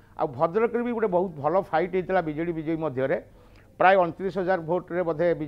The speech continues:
ବିଜେପି ପଛୁଆ ରହିଥିଲା। ତେଣୁ ତିନିଟାରେ ଗୋଟେ କ୍ଲୋଜ୍ ଫାଇଟ୍ ଥିଲା। ଆଉ ଗୋଟେ, ଏଇ ଦି,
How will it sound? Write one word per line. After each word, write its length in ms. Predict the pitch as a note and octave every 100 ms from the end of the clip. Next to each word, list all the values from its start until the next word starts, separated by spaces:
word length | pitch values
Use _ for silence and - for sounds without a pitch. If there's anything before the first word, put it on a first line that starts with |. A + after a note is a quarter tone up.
| D#3+ D#3 -
ବିଜେପି 380 | D3 D3+ D#3+
ପଛୁଆ 320 | D#3+ C#3+ - D#3
ରହିଥିଲା। 460 | D3 C3 C3+ A#2 D3+ - - - - -
ତେଣୁ 140 | F#3 A3 A3+
ତିନିଟାରେ 560 | F#3 G3 A3 A3 A3 A#3
ଗୋଟେ 180 | G#3 G3+
କ୍ଲୋଜ୍ 260 | - F#3 F#3+
ଫାଇଟ୍ 280 | - F3 D3+
ଥିଲା। 260 | - D#3 G#3+ - - - -
ଆଉ 120 | E3+
ଗୋଟେ, 340 | F3+ E3+ - F3+
ଏଇ 200 | E3+ F#3+
ଦି, 180 | E3